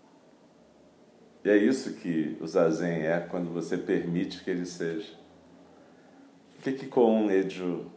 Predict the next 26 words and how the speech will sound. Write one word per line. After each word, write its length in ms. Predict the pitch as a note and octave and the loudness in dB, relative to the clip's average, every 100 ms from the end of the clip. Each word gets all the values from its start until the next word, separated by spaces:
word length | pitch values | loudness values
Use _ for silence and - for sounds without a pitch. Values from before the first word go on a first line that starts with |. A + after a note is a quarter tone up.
| - E2+ | -16 -6
Roshi 460 | E2+ E2+ - G2 | -6 -4 -6 -6
fala 300 | F2+ F#2+ F2+ | -2 0 0
aqui? 340 | E2 - E2+ E2 | -2 -4 -10 -8
Não 220 | F2 F#2+ | -8 -10
fica 400 | - C3+ C3+ B2 | -6 -6 0 0
prestando 500 | - G2+ G2 G#2 G2 | 2 0 0 0 2
atenção 840 | F#2+ F#2+ F2 - G2+ F#2+ F2+ - C#2+ | 0 -2 -4 -6 -4 -2 -4 -6 -10
em 60 | |
pensamentos 840 | D#2 F#2 E2+ F2+ D#2 E2+ F#2+ F#2 - | -8 -6 -4 -4 -4 -4 -4 -6 -8
ou 40 | |
no 120 | F2 E2+ | -8 -6
seu 260 | - E2+ | -2 0
ego. 280 | D#2+ D#2 D#2 - - - _ _ _ - _ _ _ _ _ _ _ _ _ _ - | 2 0 -2 -10 -20 -20 _ _ _ -20 _ _ _ _ _ _ _ _ _ _ -12
Essa 220 | - G#2+ | -2 0
história 340 | - A#2 A#2+ | 6 8 8
do 100 | G#2 | 4
não 220 | F#2 A#2 | 4 4
saber 580 | A2+ - D#2+ E2 G#2 A2+ | 4 2 2 2 4 2
não 140 | F2+ E2+ | 0 -6
foi, 340 | - G#2 G2 | -2 0 2
evidentemente, 1200 | F2 E2 F2 E2 E2 E2 F#2 F2+ - F#2+ F2 - - - - - _ - - - _ _ _ _ - _ _ D#2 | 0 -2 -4 -4 -6 -4 -4 -4 -6 -2 -2 -4 -10 -20 -20 -20 _ -20 -20 -20 _ _ _ _ -20 _ _ -4
Bernie 340 | E2+ F2+ F2+ | 2 2 2
Glassman 600 | E2+ D#2+ F2 F2 - E2 | 0 2 2 2 -4 -6
Roshi 460 | D#2 D#2 D#2 F2+ F2+ | -4 -4 -4 -6 -6
que 120 | G2+ | -4
inventou. 680 | F#2+ G2 F#2 F2+ E2+ E2 | -4 -4 -6 -4 -6 -6